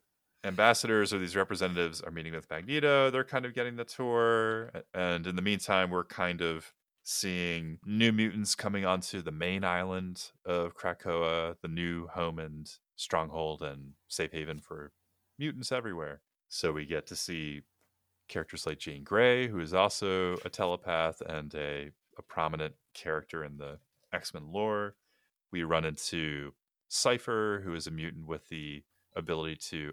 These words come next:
understand any language, and, uh, how he's applying that to Krakoa. And I think, oh, that's right. He, so he can actually talk to the island, which is sentient.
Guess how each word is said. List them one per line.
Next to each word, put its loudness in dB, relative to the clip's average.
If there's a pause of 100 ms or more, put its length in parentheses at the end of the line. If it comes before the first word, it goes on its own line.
(120)
understand -4
any -2
language, -6 (320)
and, -8
uh, -6 (160)
how -8
he's -8
applying 0
that -2 (380)
to -4
Krakoa. 6
And -4 (400)
I -20
think, -6 (400)
oh, 6
that's 6
right. 4
He, 2
so 2
he 2
can 0 (300)
actually 4
talk 2
to -6
the -2
island, -2
which -6
is -6 (120)
sentient. -2